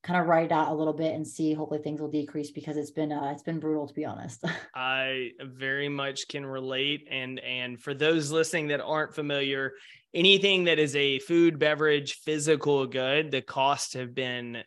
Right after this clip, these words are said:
Speaker 2: bananas. I mean, even just t-shirts, we've laughed about the massive increase in production on that end. So I can
Speaker 1: Yeah.
Speaker 2: only imagine from the wine and bottling standpoint.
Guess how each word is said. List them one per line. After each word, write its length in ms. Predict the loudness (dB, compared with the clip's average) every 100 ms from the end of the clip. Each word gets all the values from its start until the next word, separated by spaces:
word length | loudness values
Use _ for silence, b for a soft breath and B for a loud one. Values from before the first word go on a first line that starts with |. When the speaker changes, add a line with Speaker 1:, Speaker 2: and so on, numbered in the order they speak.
| -16
Speaker 2:
bananas. 1160 | -14 -8 -6 -4 -6 -6 -4 -2 0 -2 -4 -6
I 60 |
mean, 180 | -8 -6
even 220 | -6 -6
just 200 | -6 -8
t-shirts, 460 | -8 -8 -8 -10 -10
we've 180 | -12 -10
laughed 300 | -10 -10 -10
about 240 | -10 -10
the 80 | -10
massive 760 | -10 -10 -6 -4 -4 -6 -10
increase 460 | -12 -12 -12 -12 -12
in 100 | -14
production 460 | -10 -10 -10 -10 -12
on 160 | -12
that 220 | -10 -8
end. 240 | -6 -6 -8 B B B
So 120 | 2 2
I 60 |
can 120 | 4
Speaker 1:
Yeah. 60 | 0
Speaker 2:
only 160 | 2 0
imagine 500 | 2 2 0 -4 -8
from 220 | -8 -6
the 80 | -6
wine 340 | -6 -4 -6
and 160 | -8 -8
bottling 400 | -6 -6 -8 -10
standpoint. 560 | -10 -12 -10 -10 -10